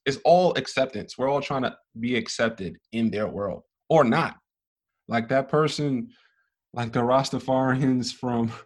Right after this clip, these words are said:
<laughs> Mike, I'm sure you know that being, like, Uptown Harlem and stuff like that, like, they don't,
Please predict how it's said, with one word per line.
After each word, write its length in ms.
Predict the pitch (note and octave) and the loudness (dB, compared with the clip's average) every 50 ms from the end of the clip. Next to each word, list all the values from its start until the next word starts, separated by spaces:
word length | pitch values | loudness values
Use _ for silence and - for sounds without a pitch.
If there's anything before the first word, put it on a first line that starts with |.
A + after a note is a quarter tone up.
| _ _ | _ _
<laughs> 260 | _ _ _ _ - | _ _ _ _ -4
Mike, 180 | B2 A#2+ A#2+ A#2 | -2 0 0 0
I'm 60 | A#2+ | -2
sure 220 | A#2 - C3+ B2+ | -2 -2 0 0
you 100 | B2 B2 | 2 2
know 200 | A#2 A#2+ A#2+ A#2 A#2 | 2 0 0 0 0
that 180 | A2 G#2+ G#2+ | 0 0 0
being, 340 | A2 A#2 A#2+ A#2+ A2+ A2+ - - | -2 -2 0 0 -2 -2 -2 -2
like, 160 | A2+ G#2 - | -2 -2 -2
Uptown 360 | - A#2 A2+ - A#2+ A#2 A2+ | -2 -4 -4 -4 -2 -2 0
Harlem 360 | A#2 A#2+ A#2 A#2 A#2 A#2+ A#2 A#2 | 0 2 2 2 0 0 2 0
and 100 | A2+ A2+ | 0 0
stuff 220 | A2+ A#2+ A2+ A#2 | -2 -6 -6 -4
like 180 | A#2 A2+ A2+ A2+ | -4 -4 -4 -4
that, 260 | A#2 A#2 A#2 A2+ - _ _ _ _ _ _ - | -4 -4 -4 -4 -6 _ _ _ _ _ _ -10
like, 140 | - G#2+ F#2 - - | -10 -10 -10 -8 -4
they 120 | A#2+ B2+ C#3+ | 0 0 0
don't, 300 | D#3+ D#3+ D3+ C3 - | 2 0 -2 -4 -4